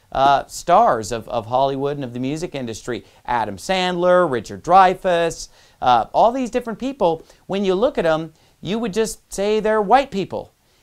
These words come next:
And it's, it's bizarre that people say, uh, that they're a, a white supremacist, you know, these, these stupid people that are part of the K K K or whatever,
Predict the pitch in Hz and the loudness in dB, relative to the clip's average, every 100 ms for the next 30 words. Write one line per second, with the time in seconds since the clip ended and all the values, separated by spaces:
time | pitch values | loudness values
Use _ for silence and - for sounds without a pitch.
0 | _ - 170 175 165 170 160 170 156 208 | _ -4 -2 -4 -6 -10 -8 -6 4 6
1 | 262 202 165 208 190 175 202 196 185 170 | 6 4 -2 -6 -6 -4 2 2 2 -2
2 | 143 _ _ - 147 143 131 139 180 175 | -6 _ _ 2 4 4 2 -4 0 2
3 | 147 127 - 123 175 226 - 214 - 214 | 4 2 0 0 0 0 -2 -8 -4 -2
4 | 208 185 143 110 139 139 131 123 101 - | -2 -2 -6 -6 -4 -4 -2 -6 -8 -18
5 | - 123 120 104 _ _ _ _ _ - | -14 -10 -8 -10 _ _ _ _ _ -18
6 | - - 151 147 - 143 135 135 123 120 | -12 -6 -6 -6 -8 -8 -6 -4 -2 -2
7 | 117 113 131 123 113 131 123 - 117 - | -4 -2 -2 -2 -6 -8 -8 -6 -8 -6
8 | 120 120 113 110 113 113 104 | -4 -4 -4 -4 -4 -4 -6